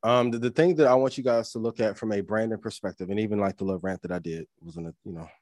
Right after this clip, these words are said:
you guys understand, like, for those who get marketing, you need ebbs and flows. So when things are down, you p-, take a particular point, right? Rile the crowd up, rally your base. Um, Odell is very smart. Like, the way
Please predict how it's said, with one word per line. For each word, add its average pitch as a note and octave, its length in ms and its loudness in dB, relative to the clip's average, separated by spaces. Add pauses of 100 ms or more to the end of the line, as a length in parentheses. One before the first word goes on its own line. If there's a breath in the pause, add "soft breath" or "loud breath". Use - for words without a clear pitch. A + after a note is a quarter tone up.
(200)
you - 1000 -10
guys G#2 140 0
understand, G2+ 320 -4
like, G#2 180 -4
for B2 80 -6
those C3 180 2
who A#2+ 80 -6
get G#2 160 -2
marketing, G#2+ 380 -6 (340 soft breath)
you A2+ 120 -2
need A2+ 340 -4
ebbs A2+ 240 0
and G2+ 100 -8
flows. F2+ 440 -8 (280)
So F#2 240 -10
when F2 140 -10
things G2+ 240 -8
are G2 40 -6
down, G#2+ 340 -4
you F#2+ 100 -10
p-, - 220 -20
take - 160 -14
a - 20 -20
particular F#2 380 -14
point, A2 340 -8 (460)
right? G#2+ 220 -2 (760)
Rile F#2+ 220 0
the F#2 80 -8
crowd A2 240 -2
up, G2 100 -6 (760)
rally G2 220 -4
your F#2+ 80 -4
base. G#2+ 280 -4 (560)
Um, G2+ 540 -2 (720)
Odell D3+ 340 8
is A#2 80 6
very B2+ 200 4
smart. A2 340 -4 (280)
Like, G#2 140 -4
the A#2 80 -4
way C#3+ 420 2